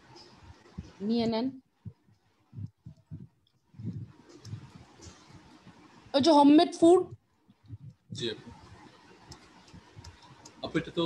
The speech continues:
Speaker 2: আহ,
Speaker 1: বলেছিলাম
Speaker 2: ওয়ান
Speaker 1: না, খুব বেশি যখন পাবেন না,
Speaker 2: হুম, তখন
Speaker 1: তখন
Speaker 2: ওয়ান কে
Speaker 1: ওয়ান
Speaker 2: থেকে টেন কে।
Speaker 1: টেন কে নিবেন,
Speaker 2: জি
Speaker 1: কিন্তু
Speaker 2: আপু।
Speaker 1: এটা depend করবে, কারণ আপনি বাংলাদেশের বাইরেও country select করেছেন।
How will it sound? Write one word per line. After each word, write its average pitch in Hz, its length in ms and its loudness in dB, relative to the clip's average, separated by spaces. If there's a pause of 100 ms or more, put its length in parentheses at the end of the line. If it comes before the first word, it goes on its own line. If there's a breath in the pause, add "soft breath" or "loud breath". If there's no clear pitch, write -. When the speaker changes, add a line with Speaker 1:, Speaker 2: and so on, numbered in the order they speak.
Speaker 2:
আহ, 120 800 -12 (840)
Speaker 1:
বলেছিলাম 269 460 4
Speaker 2:
ওয়ান 311 160 4
Speaker 1:
না, - 80 -14
খুব 320 120 -2
বেশি 294 340 0
যখন 294 300 2
পাবেন 254 280 2
না, 277 180 4
Speaker 2:
হুম, 233 240 -4 (260)
তখন - 220 4
Speaker 1:
তখন 156 100 4
Speaker 2:
ওয়ান 147 100 4
কে 135 40 -4
Speaker 1:
ওয়ান 247 160 2
Speaker 2:
থেকে 143 220 -4
টেন 226 180 -6
কে। 320 60 -4
Speaker 1:
টেন 294 140 -4 (100)
কে 311 120 2
নিবেন, 294 440 4
Speaker 2:
জি 392 60 -2 (360)
Speaker 1:
কিন্তু 285 300 0
Speaker 2:
আপু। - 120 -2 (1120)
Speaker 1:
এটা 277 120 4
depend 302 400 4
করবে, 302 400 4 (680)
কারণ 185 160 2
আপনি 240 200 2
বাংলাদেশের 254 460 2
বাইরেও 226 580 4 (200)
country 233 320 0
select 196 300 0
করেছেন। - 360 -4